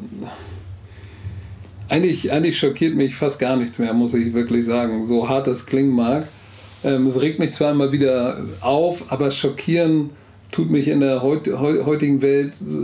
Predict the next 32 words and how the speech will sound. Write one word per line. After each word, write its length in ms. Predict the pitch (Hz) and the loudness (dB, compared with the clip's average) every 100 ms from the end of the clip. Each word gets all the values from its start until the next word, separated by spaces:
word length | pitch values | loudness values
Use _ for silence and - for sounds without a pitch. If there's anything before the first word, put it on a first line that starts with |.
| 147 | -2
fast 500 | 139 - 143 135 - | -2 -2 -2 -2 -2
gar 220 | - 131 151 | -2 0 2
nichts 280 | 139 - | 0 0
mehr. 400 | 127 117 120 139 - - - - - - - - | 0 2 2 -2 -4 -16 -20 -20 -20 -20 -20 -16
Ähm, 760 | - 139 135 135 131 131 127 127 - - - - - - | -4 0 2 4 4 4 2 0 -4 -18 -20 -20 -20 -4
woran 240 | 139 123 151 | 0 2 2
ich 120 | 139 | 2
mich 100 | 151 | 2
natürlich, 540 | 143 143 151 160 135 | 2 2 2 2 2
äh, 280 | 156 151 143 139 143 - | 0 2 0 -2 -6 -4
im 80 | - | 2
Moment 440 | 147 143 143 175 175 | 2 4 2 2 0
ein 120 | 147 | 2
bisschen 840 | 147 - 165 147 143 139 135 139 - - - - - - - | 2 2 2 2 4 4 2 -2 -8 -20 -20 -20 -20 -20 -4
oder, 260 | 165 139 139 | 0 2 2
oder 220 | 131 120 | 0 2
was 200 | 139 - | 0 0
schockierend 720 | - 143 - - 180 143 139 | 0 0 0 0 2 4 2
ist 280 | 165 180 - | 2 2 0
für 260 | - 143 | 2 2
auch 120 | 135 135 | 2 2
meine 280 | 139 135 | 2 2
Follower, 420 | 120 147 175 160 147 | 0 0 2 2 2
die 80 | |
mir 160 | 143 131 | 4 4
in 60 | 127 | 4
den 120 | 120 | 2
sozialen 360 | 123 127 120 | 2 0 2
Netzwerken 420 | 120 156 143 127 135 | 2 2 0 2 2
oder 160 | 127 | 2
so 100 | 123 | 2
folgen, 440 | 120 131 131 131 | 0 0 2 0